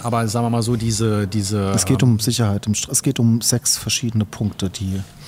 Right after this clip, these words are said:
Speaker 1: Ja, ich weiß, ich verstehe das alles nicht richtig, weil ich intellektuell das nicht erfassen kann. Äh,
Speaker 2: Du musst
Speaker 1: heißt
Speaker 2: über
Speaker 1: es
Speaker 2: deinen Tellerrand hinausblicken.
Speaker 1: Ja,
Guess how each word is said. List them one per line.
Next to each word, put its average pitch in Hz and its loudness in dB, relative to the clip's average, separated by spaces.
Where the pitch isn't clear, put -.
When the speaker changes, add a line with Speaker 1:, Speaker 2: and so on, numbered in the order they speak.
Speaker 1:
Ja, 104 0
ich 113 -2
weiß, 110 0
ich 117 -2
verstehe 117 0
das 117 -2
alles 120 -2
nicht 120 -2
richtig, 131 -2
weil 101 0
ich 107 -2
intellektuell 107 -2
das 117 -2
nicht 110 -2
erfassen 113 -4
kann. 131 -2
Äh, 87 -2
Speaker 2:
Du 127 6
musst 131 4
Speaker 1:
heißt - 2
Speaker 2:
über 143 4
Speaker 1:
es 123 4
Speaker 2:
deinen 120 4
Tellerrand 117 0
hinausblicken. 104 -2
Speaker 1:
Ja, 151 0